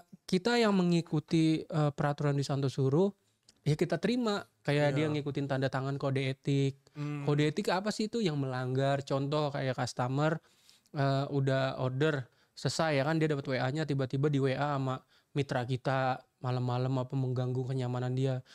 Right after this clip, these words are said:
Speaker 1: Nah iya itu kayak, kayak, kayak gitu. Kalau kayak gitu kita keluarin langsung kok.
Speaker 2: Iya, benar,
Speaker 1: Jadi
Speaker 2: benar.
Speaker 1: yang, eh, nggak mengikuti ya berarti dia, wah kenapa dia nggak mau ngikuti? Berarti dia antara males ngikutin peraturan, antara nggak bener.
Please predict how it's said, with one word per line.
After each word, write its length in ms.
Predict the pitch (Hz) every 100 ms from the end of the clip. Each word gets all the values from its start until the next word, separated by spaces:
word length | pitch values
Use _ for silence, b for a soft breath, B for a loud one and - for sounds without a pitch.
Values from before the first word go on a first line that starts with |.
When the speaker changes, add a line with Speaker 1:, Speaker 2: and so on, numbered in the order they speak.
| B -
Speaker 1:
Nah 160 | 135
iya 300 | 127 214 196
itu 200 | 208 220
kayak, 300 | 226 151 143
kayak, 240 | 143 135 131
kayak 140 | 131 127
gitu. 220 | - 220 214 _ _ _
Kalau 160 | 147
kayak 180 | 139 139
gitu 120 | 135 220
kita 180 | 202 139
keluarin 340 | - 147 202
langsung 300 | 196 190 190
kok. 160 | 175 147 _
Speaker 2:
Iya, 360 | 131 127 123 117 117 113
benar, 260 | 110 110 113
Speaker 1:
Jadi 260 | 143 151 208
Speaker 2:
benar. 80 | 160
Speaker 1:
yang, 160 | 151 135 135 135 156 b b _
eh, 380 | - 135 131 131 139
nggak 220 | 139 135
mengikuti 560 | 139 135 123 135 - 262
ya 200 | 143 123 127
berarti 300 | 131 131 233
dia, 220 | 269 240 -
wah 240 | - 185 139
kenapa 320 | - 131 127
dia 140 | 135 131
nggak 140 | 131
mau 100 | 131
ngikuti? 380 | 127 131 208 226
Berarti 260 | 156 143 226
dia 140 | 240
antara 260 | 151 139 127
males 480 | 123 123 160 285 B B B -
ngikutin 320 | 143 139 139
peraturan, 380 | 131 127 180 220
antara 300 | 143 127 127
nggak 180 | 131 131
bener. 400 | 214 202 160